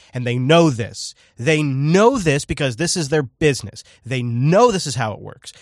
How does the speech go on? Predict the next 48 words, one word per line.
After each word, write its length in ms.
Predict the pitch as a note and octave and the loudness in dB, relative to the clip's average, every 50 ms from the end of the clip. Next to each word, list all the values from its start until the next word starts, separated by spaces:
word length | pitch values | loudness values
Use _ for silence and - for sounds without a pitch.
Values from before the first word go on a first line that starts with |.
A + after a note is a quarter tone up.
| - - | -18 -10
And 100 | A2+ A2+ | -6 -2
here's 200 | C#3+ F3 F#3 F3 | 0 0 0 -2
the 80 | G3+ G3 | -4 -4
fundamental 520 | - A3 G3 G3+ G3 G3 F#3+ - G3 E3 | -2 0 0 0 0 -2 -2 -2 -2 -4
issue 360 | C#3 B2 - A#2+ G#2+ G#2 - - _ _ _ _ _ - | -4 -4 -4 -8 -10 -10 -12 -16 _ _ _ _ _ -4
that 100 | B2 A#2+ | 0 2
I'll, 160 | B2+ D#3 E3 - | 2 2 0 0
I'll 260 | - E3 D3+ D#3+ F3+ F3+ - | -2 0 0 0 -2 -4 -6
explain, 500 | F#3 - - - B3 A3+ F3 D#3+ F3 F#3 _ _ _ _ _ - | -12 -12 -6 -2 0 0 0 0 -2 -4 _ _ _ _ _ -12
because 200 | F#3+ F3+ G3+ F#3 | -2 -2 0 0
if 120 | F#3 D#3 | 0 0
you're 80 | G3 G3 | 0 2
not 160 | G3 G3 F#3+ | 2 2 2
in 100 | G3 G3 | 0 0
media, 460 | A3 C4 B3 F#3+ B2 A#2 A2+ C3 D3+ - _ _ _ _ _ _ _ _ _ _ _ _ _ _ _ _ _ - | 0 0 0 0 0 -2 -2 -4 -6 -10 _ _ _ _ _ _ _ _ _ _ _ _ _ _ _ _ _ -6
it's 140 | F#3+ F3 | -6 -4
not, 180 | G#3+ G#3 F#3+ F3+ | -2 -2 -2 -2
it's 120 | F#3+ D#3+ | -2 -2
not 200 | G#3+ C4+ D4 C#4 | -2 -4 -4 0
necessarily 400 | A#3+ A#3+ - - - A3 G#3+ G3+ | 0 0 0 0 0 -2 0 0
obvious 380 | G3+ F#3 F3+ F#3+ F#3 F#3 D#3 B2+ | 2 2 2 2 2 0 -2 -2
if 140 | D3+ C3+ B2+ | -4 -4 -2
you're 120 | C#3+ C#3 | 0 2
outside 380 | C3+ D3+ - - - D3 C3+ C3 | 2 2 0 -2 -2 -2 -2 -2
of 80 | B2 | -4
media, 240 | D3 G3+ A#3+ G3 C3+ | -4 -6 -4 -4 -4
and 80 | B2 D3 | -2 -2
you 80 | G3 | -2
don't 120 | C4 C#4 B3+ | -2 0 0
have 100 | B3+ A#3 | -2 -2
to 80 | A#3+ | -2
be 80 | F#3+ F3+ | -4 0
that 180 | F3 F3 D#3 - | 0 0 2 2
far 160 | D#3+ D3+ E3 | 2 2 2
into 160 | G3 E3+ C#3+ | 2 0 0
it 80 | B2+ B2 | -2 -2
to 80 | C3+ | -2
really 140 | C#3 C#3 B2 | -2 -2 -2
see 140 | - - F#3+ | -2 -2 -2
it. 40 | B2 | 0
I'll, 120 | B2+ C#3 - | 0 -2 -2
I'll 80 | C#3+ | -4
explain 280 | C#3 - - D#3 F#3+ D#3 | -6 -6 -4 -4 -2 -2
it. 20 | |
It'll 140 | B2+ A#2+ A#2 | 0 -2 -2
make 140 | B2 B2+ A#2+ | -4 -6 -6
total 220 | - D3 B2+ A2 | -6 -8 -6 -6
sense. 380 | G#2 - F3 C3+ F2+ - - - | -6 -4 -4 -4 -4 -6 -12 -20